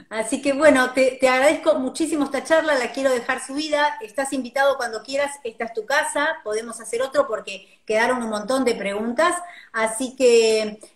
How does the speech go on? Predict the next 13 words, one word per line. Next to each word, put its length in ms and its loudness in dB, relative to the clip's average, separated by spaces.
eh, 180 -2
si 160 -4
te 80 4
parece 340 4
bien, 520 -2
la, 300 0
lo 120 -2
dejamos 400 0
abierto 320 0
para 160 0
una 180 -2
próxima 920 -4
entrevista. 680 -6